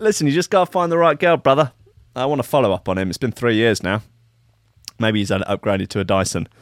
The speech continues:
Uh, Lewis reveals, uh, that he chose to get the Henry tattoo over other ideas, which included a peel banana and Superman. All really, really bad ideas. Again, uh, Liam Bond, not really for you to, uh, call. It, you could say really bad ideas in your opinion,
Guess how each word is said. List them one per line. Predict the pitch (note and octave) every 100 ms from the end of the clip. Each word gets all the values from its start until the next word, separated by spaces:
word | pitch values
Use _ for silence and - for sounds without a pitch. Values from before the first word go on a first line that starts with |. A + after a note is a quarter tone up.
| - - - _ -
Uh, | G2+
Lewis | G#2+ D3+ D#3+
reveals, | C#3 B2 C#3+ C#3+ C3 -
uh, | A2+ A2
that | A2+ G#2
he | G#2+
chose | G2 - F3 D3+ D3
to | -
get | A2+ C#3
the |
Henry | G#2 A2 G2
tattoo | - G2 - A#2+ D3 -
over | B2+ B2 C3
other | - D3 F#2+
ideas, | F#2 G#2+ A#2 G2
which | D#2+
included | G2+ G2 G2+ F#2+
a |
peel | - C3+
banana | A#2 B2+ C#3+ E3 E3
and | E3
Superman. | D#3+ A#3+ - G#2+ D#2 F2 _ _ _
All | B2+ B2+
really, | A2+ A2+ A2+
really | A2+
bad | A2 A#2+ A#2
ideas. | - D#3 C3+ -
Again, | C#3 - F#3 E3+ A#2+ G#2+ _ _ _ -
uh, | A2
Liam | G2 A2 G#2 F#2+
Bond, | A2 B2 C3+ -
not | C3 D3 -
really | C#3 C3+ C3+
for | B2 A2+
you | A#2 B2+
to, | B2 C3 A#2+ A#2 -
uh, | A#2+
call. | A2+ - D3 B2+ F#2 - _ _ _
It, | - A#2 A#2+
you | A#2+
could | A2+
say | B2+
really | B2+ D3
bad | - C#3 C3 B2 - _ -
ideas | A2 A#2+ A#2
in | A#2
your | B2 B2
opinion, | A2+ - D#3+ A#2+ E2+